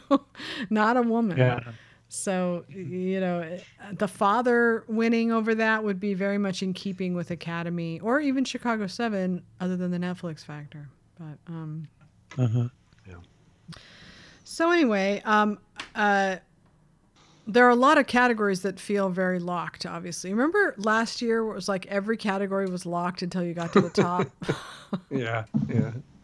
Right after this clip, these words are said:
Speaker 1: Until you got, everybody
Speaker 3: There's,
Speaker 1: thought
Speaker 3: there's
Speaker 1: Porcelain
Speaker 3: like five or six that feel pretty safe this year.
Speaker 1: Yeah. And you do a good
Speaker 3: Maybe
Speaker 1: job
Speaker 3: seven.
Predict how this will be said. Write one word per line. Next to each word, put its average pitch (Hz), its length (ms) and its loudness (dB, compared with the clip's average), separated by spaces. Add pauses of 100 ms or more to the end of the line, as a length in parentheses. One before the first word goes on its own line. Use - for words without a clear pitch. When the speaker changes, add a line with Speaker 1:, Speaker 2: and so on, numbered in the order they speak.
(1080)
Speaker 1:
Until 220 280 0
you 226 60 2
got, 214 160 0
everybody 262 340 2
Speaker 3:
There's, 254 80 -2
Speaker 1:
thought 233 160 4
Speaker 3:
there's - 100 0
Speaker 1:
Porcelain 226 280 6
Speaker 3:
like 202 80 -6
five 123 320 2
or 110 80 0
six 107 400 -6
that 107 180 -6
feel 101 180 -4
pretty 92 260 -8
safe - 380 -14 (140)
this - 180 -8
year. - 260 -6 (480)
Speaker 1:
Yeah. 180 420 -2 (500)
And 202 240 -8
you 208 120 -4
do 208 200 -4
a 202 60 -2
good 180 180 0
Speaker 3:
Maybe 135 60 2
Speaker 1:
job 180 260 -2
Speaker 3:
seven. - 160 -18